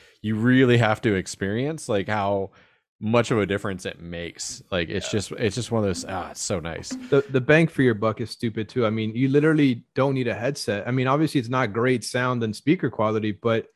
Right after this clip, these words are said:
Speaker 2: it's got a <laughs> microphone and speaker on top of all this too. Like, and a touch, touchpad. Like, man, uh, so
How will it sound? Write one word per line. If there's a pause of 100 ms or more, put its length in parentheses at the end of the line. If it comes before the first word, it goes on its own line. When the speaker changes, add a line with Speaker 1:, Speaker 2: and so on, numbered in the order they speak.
(140)
Speaker 2:
it's
got
a
<laughs>
microphone
and
speaker
on
top
of
all
this
too. (100)
Like, (800)
and
a
touch, (260)
touchpad.
Like, (320)
man, (120)
uh,
so